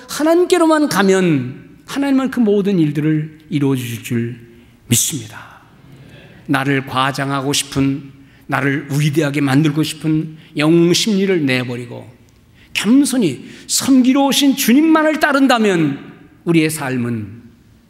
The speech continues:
가난해도, 때로 병 걸렸어도, 때로 어려움 중에도 우리는 주님 앞에 떳떳이 설 수 있는 삶이 될 줄로 믿습니다.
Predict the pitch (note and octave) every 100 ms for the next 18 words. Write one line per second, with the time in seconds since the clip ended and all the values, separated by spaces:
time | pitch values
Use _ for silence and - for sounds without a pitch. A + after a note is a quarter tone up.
0 | _ - F#2+ G#2 G#2 F#3 A#3 B3+ - -
1 | - - _ _ _ A2 F#2 F2 C#3 E3
2 | G3+ A3 A#3 A3 A#3 B3 - - - -
3 | C3 C3 D3 E3 B3+ B3+ A#3 E3+ D#3 D#3
4 | C#3 C#3 C#3 C3+ - - - B2 A#2+ B2+
5 | D#3 - A#3+ G#3+ B3+ - A#3+ G#3+ - A#3
6 | B3 F#3+ F3+ F#3 F#3 - - - C3 B2
7 | B2 A#2+ D3+ D#3 D3+ C#3 D3+ D#3 - -
8 | - C#3+ - - A3+ - -